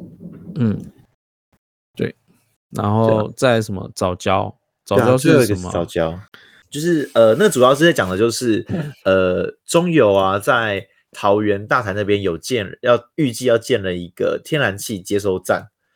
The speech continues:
Speaker 2: 那这样的话，
Speaker 1: 嗯哼。
Speaker 2: 就可能会去破坏到桃园那边的藻礁跟海域。那你个人会是属于是同意还是不同意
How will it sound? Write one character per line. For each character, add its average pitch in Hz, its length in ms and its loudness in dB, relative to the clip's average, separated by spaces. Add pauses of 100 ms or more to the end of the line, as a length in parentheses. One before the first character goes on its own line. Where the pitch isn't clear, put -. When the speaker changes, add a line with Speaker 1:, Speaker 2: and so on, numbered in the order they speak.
(280)
Speaker 2:
那 151 180 0
这 151 160 -4
样 170 140 0
的 151 60 -2
话， 151 140 4
Speaker 1:
嗯 - 20 -4
哼。 - 20 -4
Speaker 2:
就 160 100 -2
可 117 200 -6
能 90 160 -8
会 107 280 -2
去 95 600 -6
破 117 340 0
坏 98 240 -2
到 90 340 -4 (480)
桃 104 380 2
园 104 260 2
那 123 80 -2
边 101 320 -2
的 87 220 -4
藻 90 180 -2
礁 127 380 -2 (540)
跟 135 140 -2
海 98 200 -6
域。 95 260 -4 (1120)
那 113 180 0
你 92 100 -6
个 185 180 2
人 104 160 2
会 110 140 -2
是 98 400 -4
属 - 260 -8
于 87 60 -6
是 123 160 -8
同 110 240 -8
意 139 60 -4
还 98 100 0
是 110 60 -6
不 120 80 -10
同 87 260 -6
意 82 180 -12